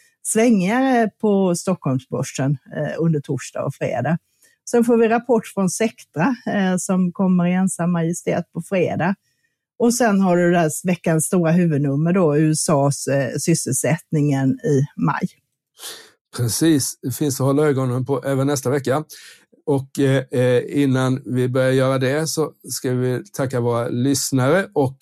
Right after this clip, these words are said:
Speaker 2: uppmana dem att lyssna på våra andra poddar. Eh, och vad har vi där, Agneta?
Speaker 1: Vi har ju kollegorna på Makrorådet och sen har vi Digitalpodden och sen har vi som sagt var, eh, Ida Brusvis nya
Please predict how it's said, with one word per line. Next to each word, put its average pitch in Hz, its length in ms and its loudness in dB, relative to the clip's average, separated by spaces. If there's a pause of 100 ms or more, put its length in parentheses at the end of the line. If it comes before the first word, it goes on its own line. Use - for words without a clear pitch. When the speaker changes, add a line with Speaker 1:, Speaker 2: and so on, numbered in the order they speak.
Speaker 2:
uppmana 123 480 -2
dem 117 200 0
att 117 180 -6
lyssna 117 360 -4
på 120 120 -2
våra 120 200 -2
andra 175 420 2
poddar. 127 400 0
Eh, 110 460 -4 (600)
och 123 100 -2
vad 123 120 0
har 123 120 2
vi 131 120 0
där, 139 320 2
Agneta? 117 460 -4 (760)
Speaker 1:
Vi 214 280 4
har 220 260 4
ju 208 180 4
kollegorna 208 460 2
på 196 120 4
Makrorådet 185 1040 2
och 202 160 0
sen 196 220 2
har 185 200 4
vi 180 320 2
Digitalpodden 175 1500 0
och 196 200 -2
sen 190 180 0
har 175 180 2
vi 170 140 0
som 170 180 -4
sagt - 380 -4
var, 160 220 2 (600)
eh, 160 360 0
Ida 185 160 4
Brusvis 185 540 0
nya 220 420 4